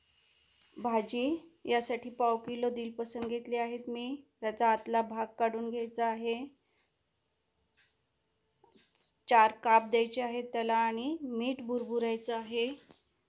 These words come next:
ते मीठ असं आतून चांगलं लावून घ्यायचं आहे. मिठामुळे दिलपसंद लवकर शिजण्यास मदत होते. आता यात भरण्यासाठी,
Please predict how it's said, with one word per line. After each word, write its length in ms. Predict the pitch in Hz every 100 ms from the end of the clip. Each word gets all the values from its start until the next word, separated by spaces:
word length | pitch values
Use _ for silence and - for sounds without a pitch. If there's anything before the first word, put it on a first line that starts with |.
| _ 233
ते 80 |
मीठ 400 | 226 233 247 262 - _ _ _ -
असं 260 | 220 - 233
आतून 480 | 220 226 233 233
चांगलं 400 | - 240 220 226
लावून 360 | 240 220 220 233
घ्यायचं 400 | 240 233 233 233
आहे. 280 | 226 226 226 269 311 _ _ _ _ _ _ _ _ _ _ _ _ _ _ _ _ _ _ _ _ -
मिठामुळे 640 | 220 226 233 226 226 226 262 285 _ _ _ _ _ _ _ -
दिलपसंद 800 | 196 214 208 226 220 226 247 254
लवकर 380 | 226 220 - 226
शिजण्यास 560 | - 226 208 214 214 240
मदत 360 | 220 220 220
होते. 460 | 247 233 233 277 302 _ _ _ _ _ _ _ _ _ _ _ _ 165 151 _ _ 196 190 160 160 _ _ _ _ - _ _ 160 196 _ _ _ _ _ _ -
आता 160 | 202
यात 240 | 220 220 226
भरण्यासाठी, 1040 | 220 233 226 220 247 254 220 233 233 233